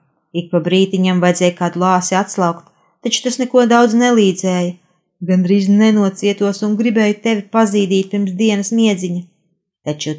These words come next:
tad tu saprastu, ka pieniņš nav saskābis, un es cietos. Man bija tik grūti, ka brīžiem pat trūka elpas.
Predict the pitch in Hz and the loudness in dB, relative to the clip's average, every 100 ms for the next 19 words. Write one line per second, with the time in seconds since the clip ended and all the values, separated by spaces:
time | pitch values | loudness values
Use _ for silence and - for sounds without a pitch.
0 | - 185 208 247 - 262 247 - 233 220 | -6 0 0 0 -2 -6 -4 -4 0 0
1 | 220 220 214 - 220 220 214 202 202 202 | -2 -4 -4 -6 -10 -8 -6 -2 0 0
2 | 202 202 - 196 196 190 185 185 180 190 | 0 -2 -2 -2 0 2 0 -2 -4 -6
3 | 185 - - 185 180 180 - - _ _ | -6 -6 -6 -2 -2 -4 -10 -12 _ _
4 | _ _ _ _ - 165 165 165 170 - | _ _ _ _ -10 -6 -4 -4 -4 -8
5 | - 190 175 170 165 156 - - _ _ | -6 -4 -4 -6 -10 -10 -10 -14 _ _
6 | _ _ _ _ 190 185 190 175 202 202 | _ _ _ _ -4 -2 0 0 0 0
7 | - 240 180 190 220 254 294 294 180 _ | -2 -4 -2 -2 0 2 0 -2 -12 _
8 | _ _ - 185 202 233 226 202 196 190 | _ _ -8 -4 0 2 2 2 0 -4
9 | - - 214 226 233 233 - 208 208 226 | -10 -2 2 4 2 0 0 2 2 0
10 | 233 190 - | -2 -8 -10